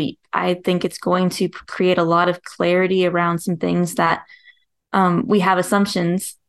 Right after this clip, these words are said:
and all of a sudden we're gonna kind of have those assumptions addressed. And it's, they're, the artists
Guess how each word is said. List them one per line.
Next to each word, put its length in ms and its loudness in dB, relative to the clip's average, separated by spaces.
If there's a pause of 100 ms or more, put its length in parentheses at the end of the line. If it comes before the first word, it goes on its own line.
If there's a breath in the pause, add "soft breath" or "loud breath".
(180)
and 140 2
all 140 4
of 60 0
a 40 -2
sudden 300 0
we're 80 0
gonna 180 0
kind 140 0
of 80 -6
have 160 0
those 160 0
assumptions 520 -4
addressed. 580 -2 (140)
And 160 0
it's, 280 -6 (640)
they're, 460 2 (140)
the 100 2
artists 460 0